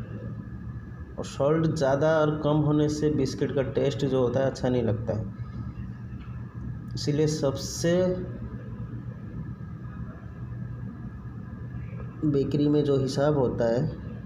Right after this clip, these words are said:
रेसिपी, रेसिपी सही रहना, होना है। अगर रेसिपी सही नहीं है, गड़बड़ है, तो आपका बिस्किट का टेस्ट सही नहीं लगेगा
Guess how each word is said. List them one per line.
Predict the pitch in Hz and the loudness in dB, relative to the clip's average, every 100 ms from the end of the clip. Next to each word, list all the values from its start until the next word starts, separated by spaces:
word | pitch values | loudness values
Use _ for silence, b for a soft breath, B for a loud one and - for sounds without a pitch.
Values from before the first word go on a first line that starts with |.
| - - - - - - - - - - - - - - - - | -10 -10 -8 -8 -8 -8 -6 -6 -8 -8 -8 -8 -8 -6 -6 -2
रेसिपी, | 127 127 - 123 113 113 104 - - - - - - - - - - - - - - - - 127 | 2 2 2 0 0 0 -2 -6 -8 -10 -10 -10 -10 -10 -10 -8 -8 -8 -10 -10 -10 -10 -4 0
रेसिपी | 127 143 139 185 175 190 208 226 - - - - - - - - - | 2 2 2 0 2 4 2 2 -2 -8 -10 -12 -10 -10 -8 -8 -8
सही | - 147 147 143 | -2 2 4 6
रहना, | 127 117 113 | 4 2 0
होना | 117 117 110 | 0 2 2
है। | 107 107 - - | 2 0 -2 -2
अगर | 113 120 | 0 2
रेसिपी | 113 123 - 147 165 | 2 2 0 2 2
सही | 160 160 160 | 4 4 4
नहीं | 160 165 160 | 4 4 4
है, | 196 - - - - - - - - - - | 2 0 -6 -8 -8 -8 -8 -8 -8 -8 -2
गड़बड़ | 127 131 143 151 | 2 4 4 4
है, | 143 156 - | 4 2 2
तो | 127 | 2
आपका | 117 113 117 | 2 2 2
बिस्किट | 113 113 113 139 127 | 2 2 2 0 2
का | 123 | 0
टेस्ट | 113 117 117 - - - - - - - - - - - | 0 0 0 -2 -8 -10 -12 -10 -8 -6 -6 -6 -8 -10
सही | - 123 123 | -2 2 4
नहीं | 127 131 | 4 4
लगेगा | 127 127 127 | 4 2 0